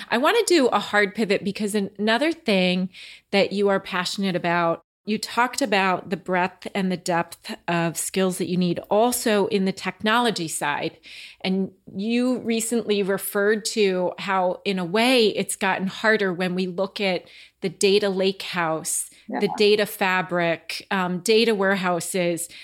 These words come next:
Speaker 1: We have Snowflake and Databricks duking it out. We have Starburst <laughs> data with their new approach coming from,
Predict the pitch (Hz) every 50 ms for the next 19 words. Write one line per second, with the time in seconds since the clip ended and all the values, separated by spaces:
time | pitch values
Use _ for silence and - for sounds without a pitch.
0 | - _ - 208 196 190 196 190 185 - - - 233 226 220 220 214 214 - 214
1 | 208 196 190 180 180 - - - 196 185 170 - 202 202 208 208 208 208 190 185
2 | 170 165 - - - - 196 202 202 - 208 175 180 185 165 175 175 170 175 165
3 | - - 196 190 165 180 190 180 170 - - - - 214 196 208 208 208 233 -
4 | - - - - - - - 494 - 480 - 508 466 508 - 311 339 - 262 254
5 | 262 - 269 254 240 240 254 311 320 - 277 285 302 320 330 311 294 277 269 262
6 | 269 - 311 285 277 269 269 269 262 - - - - 294 262 262 254 254 240 247
7 | - 247 233 226 233 233 226